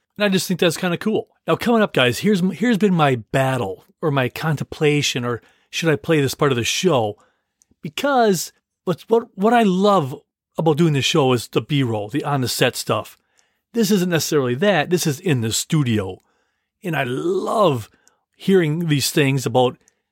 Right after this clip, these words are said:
seeing them playing with different dialogue. They're in the studio, just trying different variations. So that's what I'm gonna do next. I'm gonna have several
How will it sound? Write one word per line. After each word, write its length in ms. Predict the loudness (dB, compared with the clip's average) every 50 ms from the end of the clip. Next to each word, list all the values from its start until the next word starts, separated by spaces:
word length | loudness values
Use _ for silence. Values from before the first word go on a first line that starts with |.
| _
seeing 300 | -14 -6 -2 0 2 2
them 220 | 2 0 -2 -4 -8 _ _ _ _ _ _ _ _ _ -20 -20 -20
playing 400 | -12 -6 -4 0 0 2 2 0
with 160 | 0 0 -2
different 260 | -2 -2 -2 -2 0
dialogue. 600 | 2 2 2 2 2 2 0 0 0 -2 -4 -8 -12 _ _ _ _
They're 120 | -2 -2 0
in 80 | 0
the 60 | 0 -2
studio, 760 | -4 -4 0 0 0 2 2 2 4 4 4 4 2 0 -2 _ _ _ _ _ _ _ _ _ _ -6
just 220 | -4 -4 -4 -4
trying 300 | -4 -4 -2 0 0 0
different 260 | -2 -2 -4 -2 0
variations. 880 | 0 2 2 4 4 4 2 2 2 0 -2 -6 -8 -10 -14 -16 -18 -20 _ _ _ _ _ _ _ _ _ -10
So 180 | -6 -4 -2
that's 260 | 0 0 0 0 2
what 60 | 2 2
I'm 60 | 2
gonna 60 | 2
do 160 | 2 0 0
next. 380 | 0 -2 -2 -4 -6 -8 -8 -8
I'm 80 | -6 -6
gonna 100 | -6 -6
have 120 | -6 -6
several 680 | -8 -8 -8 -6 -2 -2 -2 2 2 2 2 2 0 -2